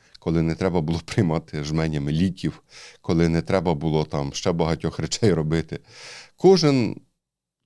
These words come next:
Тужить за тими часами, в яких було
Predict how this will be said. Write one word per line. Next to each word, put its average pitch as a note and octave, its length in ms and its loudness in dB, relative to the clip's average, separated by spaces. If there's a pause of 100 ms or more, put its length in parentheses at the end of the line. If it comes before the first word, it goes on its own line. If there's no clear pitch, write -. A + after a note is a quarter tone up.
Тужить C#3+ 520 6
за D#2+ 460 4
тими A2 580 4
часами, A#2 500 0
в D#2+ 80 0
яких G2 300 0
було F2+ 460 2